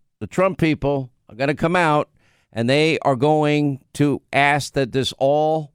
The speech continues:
be quashed. This, and by the way,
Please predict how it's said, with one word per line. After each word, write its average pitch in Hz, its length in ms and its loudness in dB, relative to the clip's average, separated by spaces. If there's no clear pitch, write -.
be 139 180 -2
quashed. - 720 -4
This, 120 160 -2
and 135 160 2
by 151 140 2
the 160 80 0
way, 165 300 0